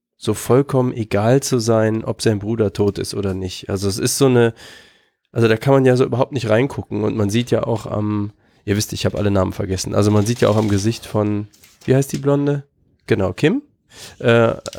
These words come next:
gegen Ende so, dass auch sie einfach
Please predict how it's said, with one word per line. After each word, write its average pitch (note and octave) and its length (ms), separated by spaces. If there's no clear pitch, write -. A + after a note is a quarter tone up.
gegen A2 340
Ende A2+ 300
so, G#2 240
dass - 340
auch - 220
sie - 320
einfach G#2 400